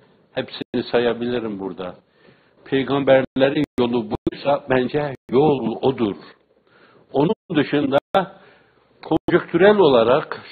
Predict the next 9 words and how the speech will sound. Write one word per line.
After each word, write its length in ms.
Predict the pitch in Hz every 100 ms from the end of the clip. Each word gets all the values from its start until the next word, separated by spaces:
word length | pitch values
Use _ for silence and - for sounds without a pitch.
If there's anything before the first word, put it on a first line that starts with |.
| -
şartları 560 | 127 - 143 139 170
değerlendir-, 680 | 143 123 117 - 101 110 127 - _ -
değerlendirerek 880 | 123 113 110 110 107 107 110 151 156 - _ _ _ _
gelip 400 | - 127 156 -
milletin 480 | 135 131 131 - 175
başına 360 | 131 113 135 123
musallat 760 | 120 - 131 127 - 147 -
olan 360 | 123 117 107 101 -
parazitler, 800 | - 135 135 135 135 156 190 202